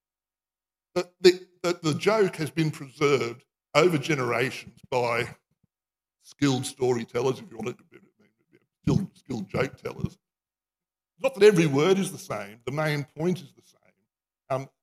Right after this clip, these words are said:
a skilled storyteller changes peripheral details to suit his audience. So, for example, in one context it might be, you know, there was an Englishman, an Irishman, and a Welshman. The next one it might be, a, if you're in a, in a different country, it might be a Pole and an,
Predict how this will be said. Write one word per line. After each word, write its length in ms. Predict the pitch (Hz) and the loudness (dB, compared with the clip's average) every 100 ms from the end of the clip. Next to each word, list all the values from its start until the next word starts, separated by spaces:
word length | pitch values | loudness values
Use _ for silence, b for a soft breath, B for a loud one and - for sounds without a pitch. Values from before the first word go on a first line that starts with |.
| _ - | _ -8
a 40 | |
skilled 400 | - - 214 220 | -8 -6 -4 -4
storyteller 840 | - - 151 180 175 - 113 110 - _ _ _ _ | -4 0 2 2 0 -2 0 -2 -6 _ _ _ _
changes 640 | - 165 175 170 151 135 - | -8 -2 0 0 0 -2 -4
peripheral 480 | 135 135 - 120 117 | -4 -4 -4 -16 -6
details 680 | 127 123 120 101 98 120 _ _ | -4 -4 -6 -8 -8 -16 _ _
to 80 | |
suit 240 | - 127 117 | -20 -20 -20
his 200 | _ 120 | _ -4
audience. 380 | 117 113 98 - | -2 -2 -8 -20
So, 60 | 113 | -20
for 200 | 120 120 | -20 _
example, 440 | _ 110 _ - _ _ 120 | _ _ _ -20 _ _ _
in 60 | 117 | -10
one 200 | 135 131 | -8 -8
context 420 | 117 _ _ _ | -14 _ _ _
it 60 | 117 117 | _ -14
might 140 | - | -14
be, 80 | 120 | -18
you 40 | |
know, 40 | 110 | -20
there 200 | 110 110 | -20 _
was 80 | 104 | _
an 60 | 120 | -20
Englishman, 320 | 120 _ _ 110 | _ _ _ -10
an 80 | 117 | -6
Irishman, 320 | 120 - 110 | -6 -6 -20
and 20 | |
a 140 | 98 117 | -10 -6
Welshman. 380 | 120 - - - | -4 -6 -12 -20
The 600 | - _ _ _ - 123 | -20 _ _ _ -10 -10
next 140 | - | -8
one 120 | 107 | -10
it 20 | 117 | -6
might 280 | 117 120 | -4 -6
be, 120 | 113 110 | -8 -4
a, 100 | 104 | -4
if 480 | - _ _ _ _ 120 | -4 _ _ _ _ _
you're 80 | |
in 80 | 117 | -20
a, 200 | 110 - | _ -12
in 80 | 117 | -12
a 40 | |
different 300 | 117 117 117 _ | -12 -20 _ _
country, 240 | _ - 123 | _ -16 -14
it 40 | |
might 240 | 131 117 | -14 -20
be 80 | _ | _
a 220 | - - | -20 -4
Pole 300 | 120 120 120 107 | 0 0 0 -6
and 80 | |
an, 120 | 107 | -16